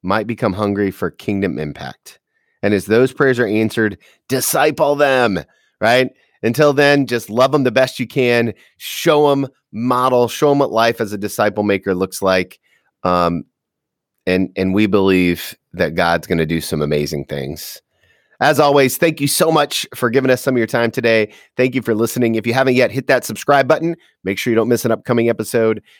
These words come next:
And share this episode with a friend, maybe a parent who's trying to raise up future disciple makers or,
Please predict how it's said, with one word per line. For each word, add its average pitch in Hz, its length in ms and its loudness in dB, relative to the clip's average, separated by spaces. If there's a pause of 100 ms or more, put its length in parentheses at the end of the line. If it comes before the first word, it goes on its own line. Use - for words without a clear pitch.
And 120 160 -2
share 170 240 2
this 156 220 0
episode 135 440 0
with 120 120 2
a 107 60 4
friend, 117 440 0
maybe 113 260 0
a 101 60 2
parent 110 480 -2 (120)
who's 101 400 -6 (340)
trying 120 280 0
to 107 60 4
raise 104 320 2
up 101 200 -2
future 107 260 -6
disciple 98 420 -2
makers 95 540 0
or, 71 160 -8